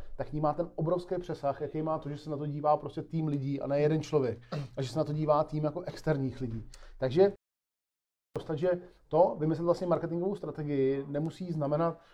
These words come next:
že to musí ještě dělat celý ten marketing agentura, ale může to být jenom, že ta agentura do toho dá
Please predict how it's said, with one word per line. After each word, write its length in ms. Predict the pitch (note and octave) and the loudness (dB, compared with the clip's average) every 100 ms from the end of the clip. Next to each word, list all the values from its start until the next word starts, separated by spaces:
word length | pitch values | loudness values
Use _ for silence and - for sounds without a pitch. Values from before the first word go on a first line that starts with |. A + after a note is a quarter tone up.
| _ | _
že 100 | C#3 | -6
to 100 | D#3 | -2
musí 300 | D#3 - E3 | -2 -2 -6
ještě 280 | F3 - E3 | -8 -4 -2
dělat 280 | D3 D#3 D#3 | 2 2 2
celý 160 | D3+ | 0
ten 100 | D#3+ | 2
marketing 380 | D#3+ D3 D#3+ E3+ | 0 -2 -2 -2
agentura, 460 | C#3+ D3 C#3+ D3+ D#3 | 0 0 4 4 4
ale 160 | D3 | 0
může 180 | C#3+ C#3 | -4 -4
to 80 | D3+ | -2
být 200 | D#3 D3+ | -2 -2
jenom, 180 | D#3 E3 | -4 -4
že 60 | |
ta 80 | D#3+ | -6
agentura 400 | C#3+ D3 C#3 D#3+ | -4 -4 -2 -2
do 100 | D3 | -2
toho 180 | D3+ D#3+ | -2 2
dá 340 | D3 C#3+ C#3+ | 4 4 0